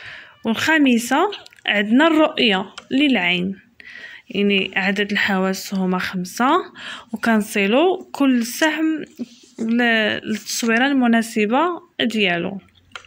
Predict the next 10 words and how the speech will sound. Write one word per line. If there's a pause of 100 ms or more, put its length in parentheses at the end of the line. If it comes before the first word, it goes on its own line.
(880)
السؤال
الثالث (600)
هو (680)
نشطبوا
على
الأشياء
التي (1300)
عندها
رائحة (180)
كريهة،